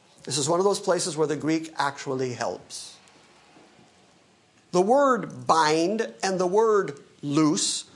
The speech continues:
are in a particular verbal tense in the Greek. It's a perfect passive participle. And all that means, all you need to know about that, had it been translated in our English translations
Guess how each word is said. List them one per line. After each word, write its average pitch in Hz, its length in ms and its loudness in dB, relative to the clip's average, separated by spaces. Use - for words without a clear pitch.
are 170 180 0
in 170 100 0
a 175 40 -2
particular 240 640 -2
verbal 175 640 0
tense 170 480 -4
in 165 260 -4
the 156 80 0
Greek. 131 380 -4
It's 160 360 -2
a 170 140 0
perfect 240 640 -4
passive 190 600 -2
participle. 131 680 -2
And 160 160 -4
all 339 280 0
that 302 260 6
means, 170 420 -2
all 269 180 4
you 285 160 2
need 269 220 2
to 262 100 -2
know 247 220 2
about 123 320 2
that, 107 320 -4
had 233 220 2
it 202 140 0
been 180 140 -4
translated 170 680 0
in 165 160 -4
our 160 180 2
English 196 340 -2
translations 139 1120 -4